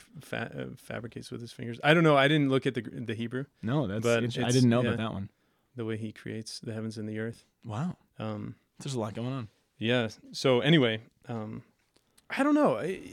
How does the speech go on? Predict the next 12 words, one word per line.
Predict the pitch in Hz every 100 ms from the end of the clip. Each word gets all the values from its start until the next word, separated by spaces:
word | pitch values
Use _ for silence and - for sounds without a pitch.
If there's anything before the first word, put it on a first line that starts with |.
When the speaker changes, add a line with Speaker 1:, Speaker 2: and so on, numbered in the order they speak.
| -
Speaker 1:
I, | 151 165 - _ _ _ -
I | 135
imagine | 151 123 175 147 120 113 117 -
it's | - 120 -
probably | - 117 156 214 120 113 113 113 _ _ _ _ _ _ _ -
either | 139 127 127 120 110 143 _ _ -
their | 113 117 113
names | 110 110 139 220 254 - -
Speaker 2:
Hmm. | 135 117 - _ _ _ -
Speaker 1:
or | 131 147
their | 123 113
sins. | - 127 110 - -